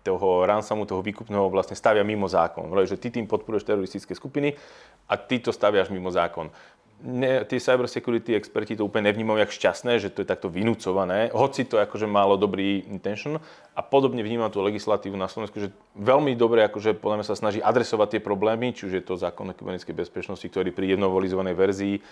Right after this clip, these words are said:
pre nis dva, tak tie veci, hej, oni veľa akože vychádzajú z iso odporúčaní, alebo teda sa do značnej časti prelínajú. Nie sú tam nejaké vymyslené akože rozprávky a že to je nejaké odstrihnuté od reality. No je to také, že to začne byť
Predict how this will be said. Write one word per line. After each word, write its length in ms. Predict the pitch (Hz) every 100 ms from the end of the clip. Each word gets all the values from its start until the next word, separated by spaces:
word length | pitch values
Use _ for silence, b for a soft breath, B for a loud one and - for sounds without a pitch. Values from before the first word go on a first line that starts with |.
| B B _
pre 320 | - 107 107 -
nis 240 | 90 101 95
dva, 320 | 107 123 B B B
tak 160 | 104 -
tie 160 | 127 120
veci, 320 | 117 117 120
hej, 160 | 104
oni 240 | 104 95 95
veľa 480 | 82 82 90 90 -
akože 160 | 87
vychádzajú 420 | 90 - 90 85 85
z 80 | - -
iso 320 | 110 113 104 -
odporúčaní, 720 | 107 - 98 95 98 95 95 90
alebo 240 | 80 85
teda 160 | 85 80
sa 160 | - - -
do 160 | -
značnej 400 | 85 87 80 85 78 50 50
časti 320 | - 82 -
prelínajú. 560 | 90 92 107 107 110 107 B B -
Nie 160 | 123
sú 160 | 135 123
tam 80 | 110
nejaké 240 | 104 107
vymyslené 480 | 98 95 101 104 95
akože 320 | - 92 87
rozprávky 560 | 78 - 92 87 85 87
a 80 | 85
že 80 |
to 160 | 80 87
je 80 | 85
nejaké 240 | 80 87
odstrihnuté 480 | 82 92 - 98 92 85
od 80 | 85
reality. 480 | 95 104 107 143 151 B B _
No 160 | - 120
je 80 | 127
to 160 | 123
také, 240 | 120 120 113
že 160 | 110
to 160 | 104 -
začne 320 | 107 104
byť 80 | 113